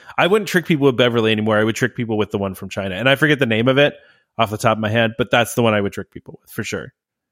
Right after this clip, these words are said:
So, <laughs> uh, do you guys wanna do Dan's meatball question that I didn't put in here, or was that, is that one too ridiculous for this episode?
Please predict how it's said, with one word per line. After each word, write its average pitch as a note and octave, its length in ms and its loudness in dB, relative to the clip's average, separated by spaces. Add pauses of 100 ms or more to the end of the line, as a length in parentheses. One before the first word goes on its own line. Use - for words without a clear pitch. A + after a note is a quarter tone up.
(380)
So, - 80 -4 (460)
<laughs> - 340 -6 (2000)
uh, D#3 240 4 (300)
do C#3+ 240 -8
you D3 60 -2
guys E3 200 2
wanna F3 200 2
do C#3 180 0
Dan's B2+ 440 0
meatball B2+ 380 2
question D3+ 400 0
that D3 100 0
I D3 80 2
didn't D#3 220 -4
put E3+ 120 -2
in E3 140 0
here, E3+ 320 4
or A#2+ 340 2
was A#2 160 -2
that, C3 200 2
is B2 180 -4
that C3+ 120 2
one A#2 140 -4
too C3+ 220 -2
ridiculous G2+ 560 -4
for B2 100 -4
this G#2+ 160 -2
episode? G2+ 520 -2